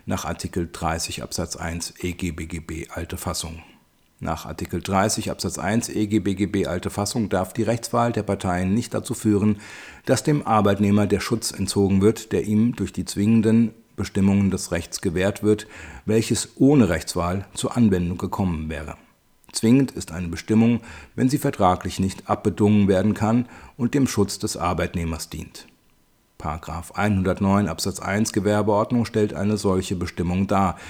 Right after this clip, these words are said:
soweit die Nichtabdingbarkeit des Zeugnisanspruchs vor Beendigung des Arbeitsverhältnisses betroffen ist. Nach neuerer Rechtsprechung des B R G kann nicht vor der Beendigung des Arbeitsverhältnisses auf ein Zeugnis verzichtet werden.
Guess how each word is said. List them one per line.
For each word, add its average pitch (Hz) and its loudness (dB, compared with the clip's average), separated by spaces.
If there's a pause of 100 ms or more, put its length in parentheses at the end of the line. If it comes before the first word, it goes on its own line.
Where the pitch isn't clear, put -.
(140)
soweit 101 2
die 101 2
Nichtabdingbarkeit 104 2
des - 0
Zeugnisanspruchs 101 -2
vor 95 -2
Beendigung 90 -2
des 98 -4
Arbeitsverhältnisses 87 -4
betroffen - -6
ist. - -18 (1080)
Nach 110 -2
neuerer 120 6
Rechtsprechung 98 0
des 92 -2
B 101 2
R 101 2
G 120 0
kann 101 2
nicht 139 2
vor 101 0
der 104 2
Beendigung 92 -2
des 98 -4
Arbeitsverhältnisses 95 -4
auf 90 -10
ein 101 -4
Zeugnis 95 -4
verzichtet - -4
werden. 80 -8